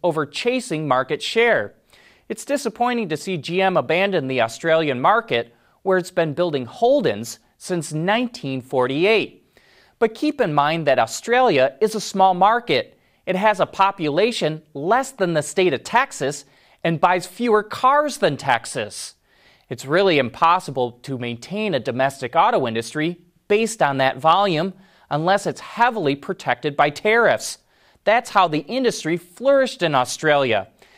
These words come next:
At one time, tariffs were over fifty percent on imported vehicles. Today, it's five percent. And while low tariffs have been a great benefit to Australian car buyers,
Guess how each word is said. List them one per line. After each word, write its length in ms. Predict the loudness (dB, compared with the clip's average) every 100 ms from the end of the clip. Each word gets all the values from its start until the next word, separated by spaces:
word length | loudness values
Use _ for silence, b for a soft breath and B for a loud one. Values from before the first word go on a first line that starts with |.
| b 0
At 180 | 0
one 280 | 2 0 0
time, 540 | -2 0 0 0 -4 -10 _
tariffs 520 | -10 -2 2 2 0 -4
were 140 | 0 0
over 200 | 0 -2
fifty 520 | -6 -6 -6 -6 -10
percent 480 | -6 -6 -2 0 2
on 140 | 0
imported 460 | -2 -2 0 0 -2
vehicles. 640 | 0 0 0 -4 -4 -14 _ _ _
Today, 640 | -6 -2 2 4 4 0 -4 _ _ -8
it's 140 | -8
five 480 | -2 2 2 0 -4
percent. 480 | -8 0 0 0 -6 _ b b b b
And 160 | -6 2
while 200 | 2 4
low 220 | 2 0
tariffs 500 | -2 -2 2 2 0
have 180 | -10 -2
been 160 | -2
a 40 | -2
great 400 | -2 -2 -2 2
benefit 480 | 2 2 -2 -4 -4
to 140 | -2
Australian 560 | -2 0 2 2 2 -4
car 300 | 0 2 2
buyers, 580 | 2 2 2 -2 -4